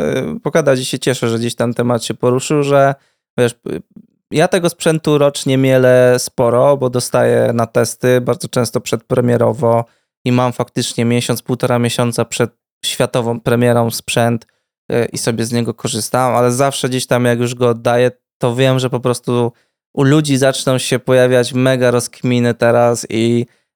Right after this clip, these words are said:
najnormalniej tak na świecie, jak idę spać, to mi jest ich szkoda, że muszą przez to przechodzić, bo wiem, jak duża część ludzi, e, uzależnia wszystko wokół siebie o-, stricte od sprzętu, a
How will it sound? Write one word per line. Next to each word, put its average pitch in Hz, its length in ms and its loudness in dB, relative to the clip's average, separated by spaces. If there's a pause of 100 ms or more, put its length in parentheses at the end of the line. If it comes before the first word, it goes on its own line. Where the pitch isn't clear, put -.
(100)
najnormalniej 156 680 0
tak 151 140 0
na 143 140 0
świecie, 147 400 0
jak 135 260 4
idę 135 160 0
spać, - 280 -2
to - 120 -4
mi 147 100 0
jest 143 140 0
ich 156 140 -4
szkoda, 117 580 -2
że 123 340 0
muszą 131 280 -2
przez 123 180 -6
to 120 120 -2
przechodzić, 127 680 -2 (500)
bo 127 500 2
wiem, 156 240 2
jak 139 200 2
duża 143 240 0
część 139 360 0
ludzi, 143 680 0
e, 123 360 2
uzależnia 131 880 0
wszystko - 380 -2
wokół 127 280 -4
siebie 135 360 0
o-, - 220 -6
stricte 139 420 -2
od 123 80 -2
sprzętu, 151 680 -2 (840)
a 127 180 0